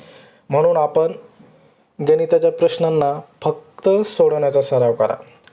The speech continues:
गणितासाठी आर एस अग्रवाल सरांचं गणिताचं पुस्तक आहे, ते खूप लेंथी आहे, परंतु त्यातले जे आपले सिलेक्टिव्ह घटक आहे,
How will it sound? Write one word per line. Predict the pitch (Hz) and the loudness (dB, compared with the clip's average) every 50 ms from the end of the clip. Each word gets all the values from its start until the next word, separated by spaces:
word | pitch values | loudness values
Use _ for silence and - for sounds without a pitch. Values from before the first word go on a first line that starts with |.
| - 139 | -6 -2
गणितासाठी | 135 135 139 143 165 160 160 165 151 151 160 | -2 0 0 0 -2 0 0 0 0 2 0
आर | 143 135 139 147 | 0 2 2 2
एस | 156 156 156 | 2 2 0
अग्रवाल | 147 139 - 151 147 156 147 | -4 -2 0 2 2 2 2
सरांचं | - 147 143 147 139 135 - 151 147 | 2 0 0 0 -4 -2 -2 2 2
गणिताचं | 143 139 143 135 147 135 147 143 | 2 2 2 -2 -4 -2 -2 -4
पुस्तक | 143 143 - - - - 147 - 143 | -4 -6 -12 -10 -4 -4 -4 -4 -4
आहे, | 156 - - - - 156 | -8 -10 -10 -8 -4 -4
ते | 151 | -2
खूप | - 190 170 160 | -2 -2 -2 0
लेंथी | 147 147 147 143 147 151 160 | 0 0 0 -2 -4 -6 -4
आहे, | 170 165 - - - - - - - | -4 -6 -6 -12 -20 -20 -16 -4 -2
परंतु | 165 165 170 165 185 | 0 0 0 0 -2
त्यातले | 185 - 175 170 170 170 175 175 | 0 2 0 0 0 0 -2 0
जे | 170 180 | 2 0
आपले | 170 170 175 175 | 0 2 -2 -2
सिलेक्टिव्ह | 160 - 170 160 160 160 165 - 190 185 160 | 0 0 0 0 0 -2 -2 -2 -2 0 0
घटक | 156 151 - 147 147 - 123 | 0 0 0 -4 -2 -2 -4
आहे, | 117 117 - - - _ | -4 -4 -6 -10 -20 _